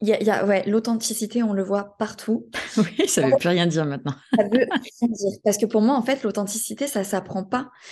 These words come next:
Speaker 1: C'est toi,
Speaker 2: Mm.
Speaker 1: la façon dont tu vas partager, dont tu vas te montrer.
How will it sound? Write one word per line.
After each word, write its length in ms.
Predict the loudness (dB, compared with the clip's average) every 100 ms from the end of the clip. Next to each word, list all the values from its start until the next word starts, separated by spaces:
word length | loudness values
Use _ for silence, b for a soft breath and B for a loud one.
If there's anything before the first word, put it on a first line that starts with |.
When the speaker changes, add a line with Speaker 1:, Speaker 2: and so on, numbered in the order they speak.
| B B
Speaker 1:
C'est 240 | -4 -2 -2
toi, 320 | 0 0 2
Speaker 2:
Mm. 40 |
Speaker 1:
la 100 | 2
façon 340 | 2 0 0 2
dont 140 | 2
tu 160 | 2 0
vas 140 | 0
partager, 540 | 0 -4 0 2 2 2
dont 120 | -2
tu 140 | -4
vas 100 | -6
te 220 | -6 -4
montrer. 520 | 0 0 -2 -6 -6